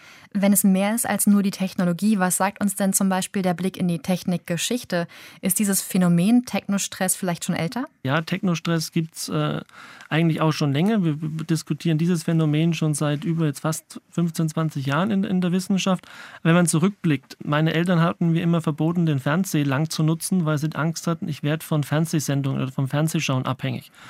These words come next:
Speaker 2: Dann haben wir irgendwann über Online-Spielsucht diskutiert, irgendwann über, oder Computerspielsucht, dann von Internetsucht, dann von, äh, Online-Spielsucht. Also immer wieder, wenn eine neue Erfindung aufkommt, die uns irgendwelche positiven Rückmeldungen auch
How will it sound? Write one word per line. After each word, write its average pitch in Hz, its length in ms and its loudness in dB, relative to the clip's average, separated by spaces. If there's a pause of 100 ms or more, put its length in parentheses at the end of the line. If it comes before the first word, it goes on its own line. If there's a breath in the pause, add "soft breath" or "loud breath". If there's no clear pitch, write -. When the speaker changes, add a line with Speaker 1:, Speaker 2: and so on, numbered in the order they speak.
(280 loud breath)
Speaker 2:
Dann 156 140 4
haben 175 120 4
wir 170 80 2
irgendwann 165 460 2
über 151 180 0
Online-Spielsucht 156 920 0
diskutiert, 180 580 0 (400 loud breath)
irgendwann 165 420 2
über, 156 320 0
oder 135 200 0
Computerspielsucht, 180 960 0
dann 151 160 2
von 143 220 -2
Internetsucht, 175 880 0
dann 156 200 2
von, 147 460 0
äh, 143 260 2 (380 loud breath)
Online-Spielsucht. 180 840 2
Also 151 180 -2
immer 180 240 2
wieder, 180 280 2
wenn 156 160 2
eine 147 100 4
neue 165 360 2 (280 loud breath)
Erfindung 175 460 2
aufkommt, 151 640 0
die 151 140 2
uns 151 160 0
irgendwelche 170 560 0
positiven 175 640 0
Rückmeldungen 160 720 0
auch 147 280 0